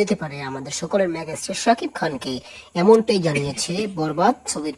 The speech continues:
পরিচালক, সরি, সরি, বরবাদ ছবির প-, বরবাদ ছবির প্রযোজক, এ, শাহরিন শিলা, কি জানি একটু নামটা একটু কঠিন, আপনারা কমেন্টে নামটা জানিয়ে যাবেন, নামটা আমার পড়তে একটু কষ্ট হয়ে যাচ্ছে। তো যাই হোক, বরবাদের পরে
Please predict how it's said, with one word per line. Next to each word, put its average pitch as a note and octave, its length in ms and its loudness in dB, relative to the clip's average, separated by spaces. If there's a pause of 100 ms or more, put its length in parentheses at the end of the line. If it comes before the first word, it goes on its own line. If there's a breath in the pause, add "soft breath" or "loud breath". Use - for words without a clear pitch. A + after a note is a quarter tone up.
পরিচালক, D3+ 540 -4 (100)
সরি, D#3+ 220 -2 (100)
সরি, D#3 280 -4
বরবাদ E3+ 300 6 (100)
ছবির - 220 -4 (120)
প-, F3+ 140 -2 (420 loud breath)
বরবাদ F#3 400 4
ছবির E3 280 -4
প্রযোজক, D#3 360 -2 (500 loud breath)
এ, E3 40 -4 (160)
শাহরিন F#3 360 2 (100)
শিলা, D#3 260 0 (100)
কি - 140 -4
জানি F#3 160 6 (100)
একটু - 180 -6 (120)
নামটা G3+ 340 2
একটু - 140 -6 (100)
কঠিন, D3+ 280 -8 (420 loud breath)
আপনারা G#3 320 2
কমেন্টে G#3+ 380 4
নামটা D3+ 300 0
জানিয়ে C#3 320 -2
যাবেন, C#3+ 200 -2 (100)
নামটা B2+ 300 -8
আমার B2+ 140 -10 (100)
পড়তে - 320 -4
একটু - 200 -10
কষ্ট G#3 200 -2 (100)
হয়ে A3 180 4
যাচ্ছে। G#3+ 260 0 (400 loud breath)
তো - 80 -2 (140)
যাই E3+ 260 8
হোক, D#3+ 140 -2 (420 loud breath)
বরবাদের G#3 540 4 (100)
পরে C#3 260 -6